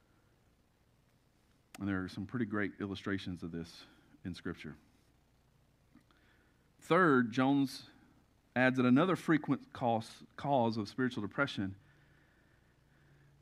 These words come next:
is what we may describe as a, a reaction, a reaction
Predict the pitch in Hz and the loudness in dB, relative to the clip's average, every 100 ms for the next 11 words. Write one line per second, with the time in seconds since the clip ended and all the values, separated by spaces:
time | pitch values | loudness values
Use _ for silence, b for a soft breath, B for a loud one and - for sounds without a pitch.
0 | _ B B - 135 160 165 175 180 175 | _ B B 2 4 6 6 4 6 4
1 | 160 147 165 151 147 139 135 127 117 113 | 4 0 4 6 6 6 2 2 2 2
2 | 110 B - 117 127 147 131 135 - 107 | -2 B 0 4 6 6 6 2 -2 -6
3 | 80 69 b b b b b - - 107 | -6 -8 b b b b b -12 -4 0
4 | 120 196 185 156 - - 131 139 | 2 4 6 6 4 -2 0 -2